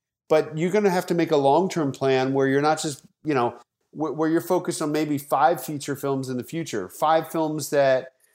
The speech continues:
are targeted to the same sort of audience that you can really start to build a, a business in that regard. And, and that's when you start to see,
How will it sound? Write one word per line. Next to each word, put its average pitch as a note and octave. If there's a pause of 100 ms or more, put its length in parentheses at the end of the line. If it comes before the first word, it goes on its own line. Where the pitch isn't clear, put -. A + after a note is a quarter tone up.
(160)
are B2+ (260)
targeted D#3
to C#3
the B2+
same D3
sort C#3+
of B2
audience F#3+
that C#3+
you D3
can D3
really D3+
start C#3+
to D3
build D3 (320)
a, C3+
a C#3+
business F#3
in B2+
that A2+
regard. G#2 (220)
And, D3
and D3+
that's E3+
when D#3 (880)
you D3+
start D#3
to D3+
see, C#3